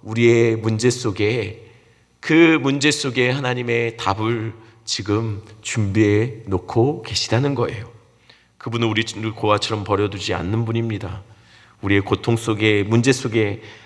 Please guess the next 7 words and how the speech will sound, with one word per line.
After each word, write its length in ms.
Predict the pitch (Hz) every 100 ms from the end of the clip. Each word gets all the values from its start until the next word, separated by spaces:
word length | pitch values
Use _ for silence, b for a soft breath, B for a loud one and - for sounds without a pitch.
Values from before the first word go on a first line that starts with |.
| B
하나님은 480 | 165 151 139 131
침묵하는 800 | 127 - 202 190 - 160 143 135
분이 200 | 127 113
아니라 520 | 110 87 110 160 113 98 B B B B
함께 440 | B - 208 - 185
하시는 360 | 170 165 156
분이십니다. 600 | 131 95 92 82 82 87